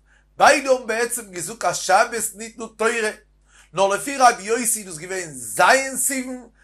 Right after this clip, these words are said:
לפי חכמים איז עס וואו סיבן. קומט די גמרא, גייט אויף דעם פריי. תשמע, שישי.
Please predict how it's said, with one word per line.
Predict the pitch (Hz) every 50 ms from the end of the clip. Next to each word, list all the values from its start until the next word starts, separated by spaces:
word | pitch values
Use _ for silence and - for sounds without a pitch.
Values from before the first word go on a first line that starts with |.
| _ _ -
לפי | 160 156 156 196 190
חכמים | 220 226 220 - 226 294 294 262 254 254 254
איז | 240 247 220
עס | 240 226 - - -
וואו | 190 226 247 240
סיבן. | - - - 226 214 196 180 175 - _ _ _ _ _ _ _ - - - - - - - _ -
קומט | 269 277 294 285
די | 262 247
גמרא, | 202 226 226 233 226 226 220
גייט | 202 165 160 202 214 220 214
אויף | - 180 151
דעם | 147 185 196 208 190 170
פריי. | - - 156 151 131 110 - _ _ _ _ _ _ _
תשמע, | - 294 320 320 - - - 226 220 233 226 214 - - _ _ _ _ _ _ _ _ _ _ _ _ _ _ _ _ _ _ _ _ _ _ _ _
שישי. | - - - - 330 330 277 - - 349 143 - -